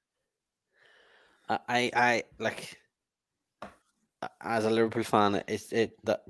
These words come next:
pfft, Everton getting relegated and Liverpool winning something in the same season is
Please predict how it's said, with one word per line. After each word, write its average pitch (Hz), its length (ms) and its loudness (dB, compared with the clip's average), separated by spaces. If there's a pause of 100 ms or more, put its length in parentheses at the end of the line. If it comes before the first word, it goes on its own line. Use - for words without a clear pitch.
pfft, - 280 -6 (520)
Everton 113 320 4
getting 98 160 -6
relegated 101 420 0
and 98 140 2
Liverpool 98 320 0
winning 101 260 2
something 107 440 -2
in 98 100 -6
the 95 60 -2
same 101 260 -2
season 98 400 4
is 98 540 2